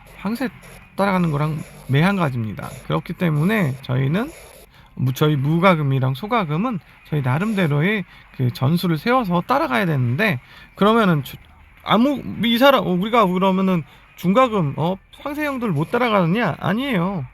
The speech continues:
그걸 따라가려고 에스피 먼저, 에스피 먼저 딜적으로 따라가려고, 따라잡으려고 에스피 먼저 가는 거고, 그 후에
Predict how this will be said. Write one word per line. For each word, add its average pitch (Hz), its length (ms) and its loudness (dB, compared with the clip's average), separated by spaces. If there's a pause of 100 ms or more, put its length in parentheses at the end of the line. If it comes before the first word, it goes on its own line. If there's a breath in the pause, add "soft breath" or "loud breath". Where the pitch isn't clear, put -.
(520 loud breath)
그걸 240 320 4
따라가려고 254 640 2
에스피 165 380 -4
먼저, 160 240 -2 (540)
에스피 180 360 0
먼저 185 380 2 (460 loud breath)
딜적으로 202 480 2
따라가려고, 220 760 0 (300)
따라잡으려고 180 720 -2
에스피 147 320 -2
먼저 147 240 2 (920 loud breath)
가는 185 280 4
거고, 165 380 2 (340 loud breath)
그 165 220 0
후에 240 480 -2